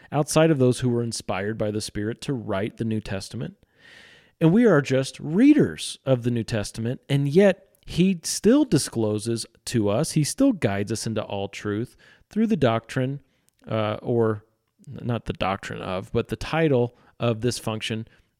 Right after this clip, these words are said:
illumination. We, we call it illumination, a-, and it is, like, a doctrine in Christianity, where we believe that the Holy Spirit actually works in our minds as we read the Word of God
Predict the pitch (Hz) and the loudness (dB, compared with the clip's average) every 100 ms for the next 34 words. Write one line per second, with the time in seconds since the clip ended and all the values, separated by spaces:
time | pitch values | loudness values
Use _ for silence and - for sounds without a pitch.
0 | - 135 147 156 127 127 113 - - - | 2 4 6 6 4 2 -2 -6 -12 -20
1 | - 127 139 127 160 156 120 120 117 120 | -6 -4 -2 0 2 2 2 0 0 2
2 | 113 110 107 - 104 101 _ _ _ - | 0 0 -2 -4 -6 -8 _ _ _ -6
3 | 120 123 127 123 127 - _ _ 117 104 | -4 -2 0 2 2 0 _ _ -10 -8
4 | 107 107 113 113 - 98 98 - 120 110 | -6 -4 -4 -4 -8 -10 -10 -8 -2 -2
5 | 104 101 _ _ - 123 - 107 127 101 | -2 -8 _ _ -6 -6 -6 -6 -6 -6
6 | 90 101 - - 143 143 202 202 117 117 | -8 -12 -16 0 4 8 8 6 4 4
7 | 113 113 113 - 131 160 170 - 107 101 | 2 0 0 2 4 4 0 -2 0 0
8 | - 127 139 - 170 151 110 123 143 - | -2 -4 -4 -2 0 0 2 2 2 -2
9 | - 135 165 147 117 110 107 - 113 107 | -4 0 2 2 2 2 -2 -4 -8 -4
10 | 113 107 101 110 139 165 151 127 117 113 | -4 -4 -6 -2 0 0 0 2 2 0
11 | 104 - 98 92 101 | -2 -2 -2 -4 -8